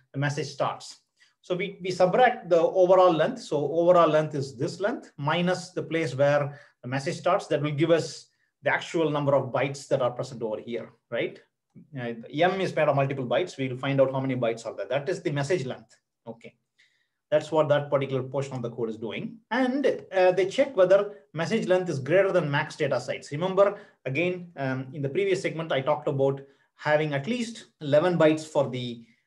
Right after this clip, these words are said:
uh, randomness, right? This is eight, uh, at least eight bytes, nine, ten, and eleven.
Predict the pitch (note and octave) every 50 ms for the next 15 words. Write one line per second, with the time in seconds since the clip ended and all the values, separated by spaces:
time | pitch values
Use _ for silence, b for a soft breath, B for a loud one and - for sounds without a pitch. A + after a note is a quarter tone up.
0 | B B B - A#2+ A2+ A2+ A#2 C3+ D3+ D#3+ D#3+ E3+ A3+ C#4 - - - - -
1 | B2+ C#3+ F3+ - - - D3 C#3+ C3 C3+ C3 - - - - C#3+ D#3 F3+ F3+ -
2 | - - _ _ _ - B2+ A#2+ B2 A#2+ A#2+ - G3+ G3 - - F3+ F3+ F3+ F3
3 | F3 F3+ F3+ F3+ F3+ - - - _ - D#3+ C3+ C3 C#3 D3 D3+ D3+ D#3 D3+ D3+
4 | - _ _ _ - C#3 C#3 C3+ C#3 C3+ B2+ C3 C3+ C3+ A#2+ A2+ A2 G#2 F#2 -